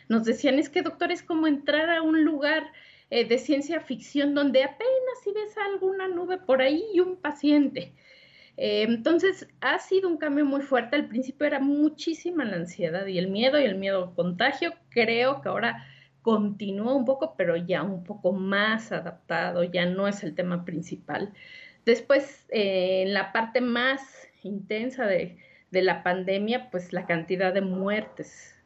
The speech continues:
ha afectado mucho, ha desilusionado también a muchos,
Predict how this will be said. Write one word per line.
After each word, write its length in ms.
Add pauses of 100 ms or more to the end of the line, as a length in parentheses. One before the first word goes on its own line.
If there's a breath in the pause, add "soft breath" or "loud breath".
ha 140
afectado 600
mucho, 560
ha 300
desilusionado 1200
también 340
a 60
muchos, 600